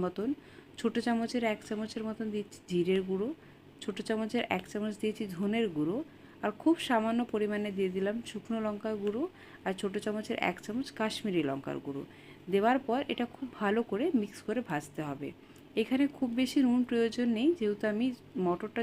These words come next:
যখন সেদ্ধ করেছিলাম তার মধ্যেও নুন দিয়েছি, আবার মাটনের কিমাটা যখন আমি ম্যারিনেট করতে দিয়েছি তার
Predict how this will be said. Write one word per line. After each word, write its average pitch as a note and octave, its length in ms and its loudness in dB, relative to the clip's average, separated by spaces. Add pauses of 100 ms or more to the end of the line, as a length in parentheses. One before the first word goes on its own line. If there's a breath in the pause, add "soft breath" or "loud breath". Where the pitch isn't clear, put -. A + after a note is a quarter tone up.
যখন B3+ 180 0 (100)
সেদ্ধ F3+ 200 -2 (120)
করেছিলাম F#3+ 380 -2 (120)
তার F#3 220 2
মধ্যেও G3 260 -2 (100)
নুন G3+ 120 0 (120)
দিয়েছি, G3+ 320 0 (500 loud breath)
আবার G3 140 4 (120)
মাটনের A#3 480 4
কিমাটা A3 460 2
যখন C4 180 -2 (100)
আমি C4 120 4 (360)
ম্যারিনেট G3 420 0
করতে G#3 200 -2 (100)
দিয়েছি F3 240 2 (100)
তার F3+ 140 2